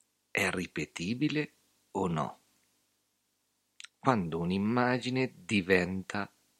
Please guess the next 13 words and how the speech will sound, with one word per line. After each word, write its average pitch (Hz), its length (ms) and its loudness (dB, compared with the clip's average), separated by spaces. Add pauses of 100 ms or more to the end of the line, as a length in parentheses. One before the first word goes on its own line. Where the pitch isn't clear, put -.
(180)
unica. - 680 -6 (1000)
Eh, 82 680 0 (2750)
ci - 180 -4
sono 85 240 0
molte 85 720 2
diatribe 71 1040 -8
tra - 180 -8
i 73 60 -6
vari 139 240 -6
fotografi. - 600 -8
"Ah, - 260 -2
è 120 80 -4
tutto, 104 420 0